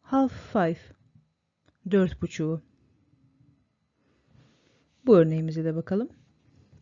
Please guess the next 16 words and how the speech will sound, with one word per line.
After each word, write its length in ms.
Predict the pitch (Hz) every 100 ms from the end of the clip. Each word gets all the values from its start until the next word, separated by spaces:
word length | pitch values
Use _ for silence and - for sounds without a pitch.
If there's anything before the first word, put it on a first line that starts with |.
| _ - - _ _ _ _ _ _ _ _ _ _ -
Burada 300 | 254 185 170
da 60 |
yine 240 | 160 160 156
beş 220 | 175 -
geçiyor. 440 | 202 - 220 240 - -
Dolayısıyla 480 | 180 170 - 165 151
five 380 | - 170 151 -
over, 800 | - 180 185 - 233 294 - - _ _ _ _ _ _ _ _ _ _ _ _ _ _ _
half 520 | _ 202 180 202 - -
two. 320 | 185 160 156 _ _ _ _ _
Saat 640 | - 220 180 170 233 - _ _ _ -
bir 380 | 147 170 233 208
buçuğu 640 | 190 - 165 156 156 208 247 _ _ _ _ _ _ _ _ _ _ _ _ _
beş 220 | 175 156 -
geçiyor. 600 | 156 - 160 175 - _ _ _ _ _ _ _ _ _ _ _ _ -
Bizim 320 | 208 214 262